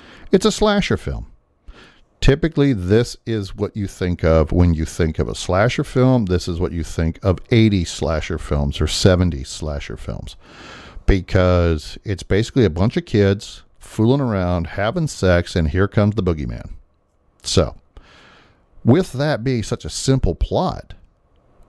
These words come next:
it's surprising to me on how much this has, has really lived and endured through. So,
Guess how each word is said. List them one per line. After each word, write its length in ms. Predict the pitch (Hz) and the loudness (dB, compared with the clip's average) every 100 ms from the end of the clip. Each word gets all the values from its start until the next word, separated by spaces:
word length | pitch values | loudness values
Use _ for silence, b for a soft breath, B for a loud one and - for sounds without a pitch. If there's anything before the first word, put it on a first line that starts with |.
| - | 0
it's 200 | 107 - | 0 0
surprising 720 | 87 - 101 147 170 92 85 | 2 2 2 -6 -4 -4 -4
to 60 | |
me 280 | 78 127 107 | -4 -2 -4
on 160 | 69 67 | -6 -10
how 420 | - - 101 95 | -8 -2 4 6
much 320 | 92 87 - | 6 6 0
this 340 | 90 92 87 | 2 2 2
has, 400 | - 85 78 69 - B B B B - | 0 2 2 0 -8 B B B B 0
has 440 | 98 82 78 - _ _ _ _ | 2 2 0 -8 _ _ _ _
really 720 | 120 98 101 165 175 85 67 - _ _ _ - | -6 2 4 4 4 2 0 -8 _ _ _ -10
lived 520 | 85 107 147 127 - | -2 0 0 -2 -6
and 160 | 104 92 | -4 -2
endured 560 | 85 76 87 139 101 76 | -2 -2 0 0 -2 0
through. 480 | - 104 120 - - - _ _ _ _ | 2 4 4 0 -12 -20 _ _ _ _
So, 360 | - 101 90 | -4 0 0